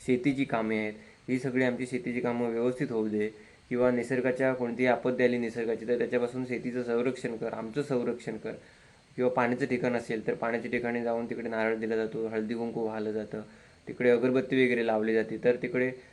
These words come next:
आता पाण्याच्या ठिकाणी आपण जाणता जात येत असतो. पहिल्या काळातले लोकं खूप, कारण पहिल्या घरात नळ नव्हते, त्याच्यामुळे जिथे पाण्याचा स-, अ, साठा असायचा, विहीर असू द्या, आड असू द्या, तसंच आमच्याकडे आड आहे, तिकडे जाऊन आम्ही नारळ देतो, हळदी कुंकू, अगरबत्ती वगैरे लावून ते सगळं करतो. तर तसंच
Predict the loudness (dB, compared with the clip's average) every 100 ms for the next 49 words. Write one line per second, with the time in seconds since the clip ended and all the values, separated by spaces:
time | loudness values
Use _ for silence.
0 | -12 -4 -2 2 2 2 0 2 2 2
1 | 0 2 2 0 2 2 2 -2 -4 -4
2 | -6 -6 -6 -2 2 2 0 0 0 0
3 | -4 -6 -2 0 0 0 0 0 0 2
4 | 2 2 2 4 4 2 -2 -4 -4 -4
5 | -6 -10 -20 -20 -10 0 2 4 4 2
6 | -2 -6 -18 -6 -2 0 0 2 2 2
7 | 0 -2 -2 2 2 2 -2 -2 0 0
8 | 0 -2 -4 -2 -2 -2 -2 -2 -4 -4
9 | 0 2 2 -4 -16 -20 -12 -4 0 4
10 | 4 2 0 0 4 4 4 2 0 -6
11 | -8 -20 -14 -2 0 2 0 0 0 0
12 | 0 0 -2 -4 -2 -2 -2 -2 -4 -4
13 | -4 -4 -2 -4 -4 -10 -12 -20 -20 -20
14 | -10 -6 0 2 2